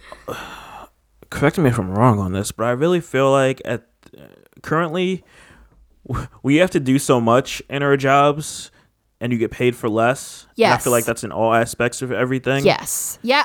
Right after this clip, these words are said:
Speaker 2: Oh, that's a good one. My dad, he is still working at the same place he has worked since he was twenty-six.
Speaker 1: Crazy.
Speaker 2: Uh, um, and he says, he, he said this a decade ago, like, how anybody they hire now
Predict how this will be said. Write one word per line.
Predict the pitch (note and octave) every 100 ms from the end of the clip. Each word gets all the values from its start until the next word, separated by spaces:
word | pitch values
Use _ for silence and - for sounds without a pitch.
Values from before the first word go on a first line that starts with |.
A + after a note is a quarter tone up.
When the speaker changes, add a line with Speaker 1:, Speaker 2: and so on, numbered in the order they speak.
| -
Speaker 2:
Oh, | C4+ B3 - _ -
that's | A#3 -
a | A#3
good | D4 C4+
one. | G#3+ F3+ - - - -
My | A3
dad, | A3+ A#3+ B3+ A#3 E3+
he | G3+ - B3 B3+
is | B3+
still | - A#3+ A#3
working | G3 F3+ - G#3 A3+ B3
at | - -
the |
same | G#3 G#3 G#3
place | G3+ G3+ G3+
he | G#3+
has | F#3+ G3
worked | G3 G3 -
since | F#3+ G3
he | G3
was | F#3 -
twenty-six. | - G3 F3+ - F#3 - - - - - -
Speaker 1:
Crazy. | F2 - - - _
Speaker 2:
Uh, | G3+
um, | G#3 G3+ G3+ G3 - -
and | G#3+ G#3 G#3 G3+ G3+ - - _ _ _ _
he | - D4 C#4
says, | - C#4 C4 G3 G#3
he, | - C4+ F4 D4 C4+
he | A#3
said | E4 F#4+
this | G#3+ F#3+
a | E3
decade | - A4 - F3 -
ago, | - -
like, | D3+ G3 - - - - -
how | D4 C4+ B3+ B3 - _ -
anybody | A#3+ C#4+ E4 D4+ D4 D4
they | C4 B3+
hire | A#3 A#3+ A#3+ A#3+
now | C4 E4 F#3 D3 F3